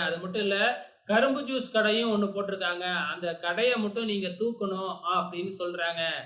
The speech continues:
சிந்தாமணியும், "இந்த மீனாவை ஏதாச்சும் பண்ணணும்னு நானே யோசிச்சுக்கிட்டு தான் இருந்தேன். இப்ப நீனே அந்த ஐடியா கொடுத்துட்டல, இப்ப பாரு." அப்படின்னு சொல்லி போய் ஃபோன் பண்ணி யாருக்கிட்டயோ ஏதோ சொல்றாங்க.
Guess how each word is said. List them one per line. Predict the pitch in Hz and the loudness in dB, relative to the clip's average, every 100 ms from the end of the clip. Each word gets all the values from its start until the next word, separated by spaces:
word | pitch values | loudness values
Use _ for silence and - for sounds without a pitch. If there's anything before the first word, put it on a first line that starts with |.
| - _ _ - | -12 _ _ -6
சிந்தாமணியும், | 262 320 320 262 247 247 247 233 240 220 165 131 - _ | 2 6 6 6 2 4 4 6 6 4 2 -2 -14 _
"இந்த | 190 208 | 0 2
மீனாவை | 190 247 339 320 262 | 4 2 2 4 4
ஏதாச்சும் | 208 220 226 254 202 | 4 4 2 0 0
பண்ணணும்னு | 190 240 240 233 226 | 0 0 0 0 2
நானே | 208 175 208 233 226 | 2 2 2 2 2
யோசிச்சுக்கிட்டு | 214 226 233 214 196 | 2 2 -2 -6 0
தான் | 214 | 2
இருந்தேன். | 208 190 190 185 | 2 0 -2 -4
இப்ப | 156 147 | -8 -8
நீனே | 139 190 262 | -4 -2 0
அந்த | 277 247 208 | -2 0 2
ஐடியா | 196 220 214 | 4 2 2
கொடுத்துட்டல, | 202 190 196 185 196 196 160 | -2 -6 -8 -2 0 0 -2
இப்ப | 160 170 | -6 -8
பாரு." | 160 175 208 202 170 - | -2 0 2 2 0 0
அப்படின்னு | 175 170 180 196 | 0 0 -2 -4
சொல்லி | 190 196 208 202 - - - _ _ | -4 -2 0 0 -4 -8 -20 _ _
போய் | 208 233 226 | 2 4 4
ஃபோன் | 202 214 240 233 | 2 -2 0 2
பண்ணி | 214 220 208 185 | 2 2 2 4
யாருக்கிட்டயோ | 185 190 185 220 | 2 0 2 4
ஏதோ | 202 202 | 4 2
சொல்றாங்க. | 208 190 190 196 190 175 | -2 -4 -6 0 0 0